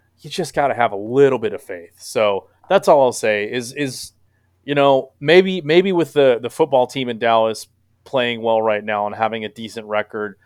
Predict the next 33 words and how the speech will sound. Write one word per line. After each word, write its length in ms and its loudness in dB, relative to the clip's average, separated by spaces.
it 120 -8
will 280 -4
cause 380 0
them 140 -8
to 60 -8
do 160 -6
otherwise. 460 -4
But 120 -4
I've 160 0
already 520 2
seen 520 -8
people 340 -8
talk 320 0
about 280 -2
this 200 -8
slow 280 -4
start 440 -8
for 80 -12
the 100 -12
Stars, 560 -12
and 180 -2
I 100 -4
get 260 -8
it. 220 -14
But 280 -2
my 80 -6
God, 320 -2
find 240 -2
something 280 -4
else 180 -4
to 80 -18
complain 320 -12
about. 300 -12